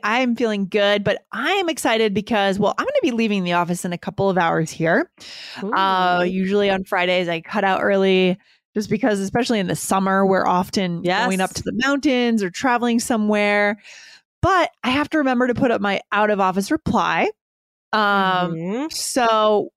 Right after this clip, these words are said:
Speaker 1: I need a few tips on this, you know? What are we
Speaker 2: Okay,
Speaker 1: getting
Speaker 2: good.
Speaker 1: into today? <laughs>
Speaker 2: Well, that's what we're talking about. So, I mean, Lindsay, I mean,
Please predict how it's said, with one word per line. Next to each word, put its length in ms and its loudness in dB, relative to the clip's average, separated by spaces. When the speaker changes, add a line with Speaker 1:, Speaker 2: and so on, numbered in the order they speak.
Speaker 1:
I 80 0
need 160 0
a 40 0
few 140 -2
tips 340 -2
on 200 -4
this, 440 -14
you 80 -10
know? 260 2
What 140 4
are 120 2
we 120 4
Speaker 2:
Okay, 220 4
Speaker 1:
getting 300 0
Speaker 2:
good. 160 0
Speaker 1:
into 80 0
today? 760 -2
<laughs> 500 0
Speaker 2:
Well, 200 2
that's 260 2
what 140 4
we're 180 2
talking 520 2
about. 640 0
So, 180 -2
I 640 2
mean, 280 -2
Lindsay, 500 -4
I 160 -2
mean, 280 -2